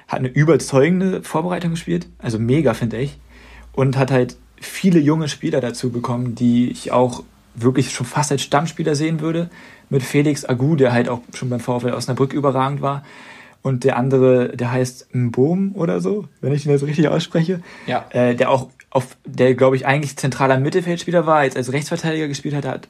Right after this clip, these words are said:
Speaker 1: auch überragend gespielt, wie ich's gelesen habe. Deswegen, und der letzte Gewinner der Woche, äh, der Vorbereitung, war schon mal ein Gewinner der Woche.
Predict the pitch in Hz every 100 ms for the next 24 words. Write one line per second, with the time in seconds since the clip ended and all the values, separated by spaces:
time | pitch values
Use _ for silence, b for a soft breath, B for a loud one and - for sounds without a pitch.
0 | _ - - - 151 131 123 151 175 -
1 | 156 170 - _ _ 131 127 - 131 160
2 | 156 156 151 170 175 B B B B B
3 | - - 139 131 110 - 156 175 - 135
4 | 120 143 160 139 143 139 127 123 143 143
5 | - - _ _ _ _ _ 131 120 123
6 | 120 120 113 143 139 139 147 143 b b
7 | b b 120 143 175 139 120 120 139 127
8 | 113 143 117 120